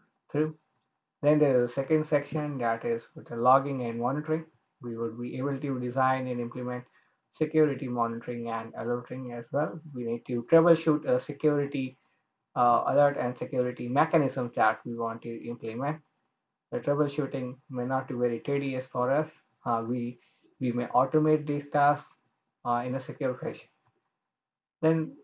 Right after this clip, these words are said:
we will be able to design and implement the logging solutions, uh, and troubleshoot different solutions as well. Then there comes the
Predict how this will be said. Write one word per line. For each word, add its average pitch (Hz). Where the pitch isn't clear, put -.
we 131
will 139
be 135
able 131
to 127
design 123
and 123
implement 127
the 120
logging 120
solutions, 143
uh, 113
and 120
troubleshoot 123
different 117
solutions 113
as 110
well. 123
Then 151
there 135
comes 131
the 120